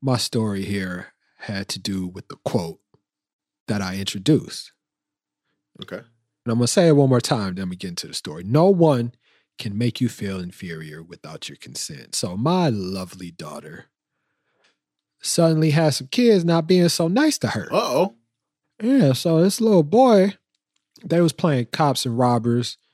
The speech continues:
Speaker 1: Naturally, my daughter was a cop because she's a rule follower. She would
Speaker 2: <laughs>
Speaker 1: actually
Speaker 2: Okay.
Speaker 1: be a very good cop. And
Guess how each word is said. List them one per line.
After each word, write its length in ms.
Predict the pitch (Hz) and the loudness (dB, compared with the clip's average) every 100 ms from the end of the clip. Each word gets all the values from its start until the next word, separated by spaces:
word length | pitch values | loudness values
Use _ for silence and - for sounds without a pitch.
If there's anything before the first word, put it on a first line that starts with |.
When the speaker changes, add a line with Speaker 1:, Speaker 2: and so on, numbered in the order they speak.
| _ _ | _ _
Speaker 1:
Naturally, 840 | 127 131 120 - 123 110 104 101 - _ _ _ _ | -2 0 0 -2 -4 -4 -6 -6 -10 _ _ _ _
my 200 | 104 101 | -10 -8
daughter 360 | 90 92 92 90 | -6 -8 -8 -10
was 240 | 87 85 - | -12 -12 -12
a 40 | |
cop 380 | - 95 82 78 | -12 -10 -12 -14
because 300 | - - 82 | -16 -12 -8
she's 260 | - 95 85 | -6 -6 -10
a 60 | |
rule 340 | 78 87 87 78 | -12 -12 -10 -10
follower. 600 | - 80 73 73 - - _ _ _ _ - 117 | -12 -12 -10 -12 -18 -20 _ _ _ _ -14 -10
She 180 | - | -2
would 140 | 196 165 | 0 2
Speaker 2:
<laughs> 80 | 151 | 0
Speaker 1:
actually 240 | 139 123 | 0 -2
Speaker 2:
Okay. 140 | 110 | -2
Speaker 1:
be 60 | 101 | -4
a 40 | |
very 480 | 85 90 117 127 117 | -4 -4 2 2 2
good 260 | 110 107 90 | -2 -8 -6
cop. 320 | 113 113 - _ | -6 -6 -8 _
And 420 | 95 87 85 85 | -14 -12 -12 -16